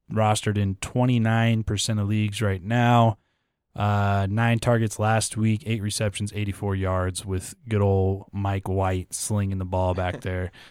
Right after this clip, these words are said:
Speaker 2: Just real quick, let me to back up. Forgot about Trey on, on Devontae there.
Speaker 1: Oh.
Speaker 2: Um, says that he's a solid play if and when he's healthy, which is b-, one of the worst parts, things of his career. He's
Speaker 1: Yeah.
Speaker 2: not on the field that often.
Speaker 1: Yep.
Speaker 2: But, I mean,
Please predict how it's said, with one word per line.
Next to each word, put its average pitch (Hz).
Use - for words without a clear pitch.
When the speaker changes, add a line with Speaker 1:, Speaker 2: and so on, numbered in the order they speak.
Speaker 2:
Just 135
real 147
quick, 139
let 131
me 127
to 123
back 120
up. 113
Forgot 131
about 123
Trey 123
on, 123
on 127
Devontae 123
there. 120
Speaker 1:
Oh. 98
Speaker 2:
Um, 104
says 143
that 135
he's 135
a 127
solid 135
play 127
if 147
and 127
when 127
he's 120
healthy, 123
which 113
is 123
b-, 117
one 147
of 165
the 139
worst 135
parts, 123
things 127
of 120
his 117
career. 101
He's 120
Speaker 1:
Yeah. 101
Speaker 2:
not 120
on 101
the 123
field 117
that 110
often. 104
Speaker 1:
Yep. 113
Speaker 2:
But, 131
I 123
mean, 127